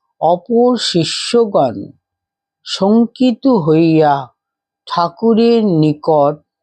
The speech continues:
নরেন্দ্রনাথের অবস্থা নিবেদন করিলেন। ঠাকুর সব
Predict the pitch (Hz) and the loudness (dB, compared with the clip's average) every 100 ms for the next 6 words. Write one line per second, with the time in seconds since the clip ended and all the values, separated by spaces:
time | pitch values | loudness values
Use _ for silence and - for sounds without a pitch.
0 | 143 135 147 151 185 214 220 220 220 196 | -6 0 2 2 2 2 2 2 2 0
1 | 165 160 - 160 151 - 131 127 139 180 | -2 -2 -2 0 0 -2 -2 0 0 -2
2 | - - - 180 180 156 135 139 143 180 | -4 -8 -4 -2 -2 -2 0 2 2 0
3 | 202 233 240 220 - 135 123 120 120 113 | 0 -2 -2 -2 -4 -4 -2 0 -2 -6
4 | 107 92 _ _ _ _ _ _ _ _ | -8 -14 _ _ _ _ _ _ _ _
5 | _ _ _ - 175 175 - 202 208 190 | _ _ _ -6 -4 -4 -2 0 2 0
6 | - - 175 202 | -4 -2 0 0